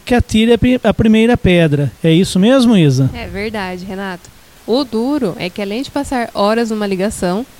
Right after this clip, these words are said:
Speaker 2: às vezes a gente nem consegue falar com o atendente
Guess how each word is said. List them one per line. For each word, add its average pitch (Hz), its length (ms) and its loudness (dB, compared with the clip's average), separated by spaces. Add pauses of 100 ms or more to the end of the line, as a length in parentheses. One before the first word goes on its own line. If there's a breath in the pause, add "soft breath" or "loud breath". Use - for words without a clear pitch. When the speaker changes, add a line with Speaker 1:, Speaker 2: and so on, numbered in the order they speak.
(120)
Speaker 2:
às 320 160 0
vezes 330 200 0
a 320 60 0
gente 294 300 -4
nem 269 240 -4
consegue 330 420 -2
falar 233 300 -4
com 226 100 -6
o 220 60 -2
atendente 202 680 -4